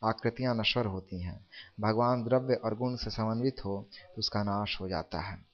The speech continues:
कुमार स्वामी, फिर भगवान क्या है? धर्माराव, मैं क्या जानूं?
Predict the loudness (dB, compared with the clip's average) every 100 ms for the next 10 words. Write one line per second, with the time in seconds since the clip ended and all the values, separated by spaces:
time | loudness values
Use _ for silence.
0 | _ -20 _ -2 0 2 0 -2 -4 -8
1 | -14 -20 -6 0 2 4 4 2 0 -2
2 | -2 -2 -6 -12 -20 -20 -10 -2 0 2
3 | 2 2 2 -2 0 0 0 -2 -4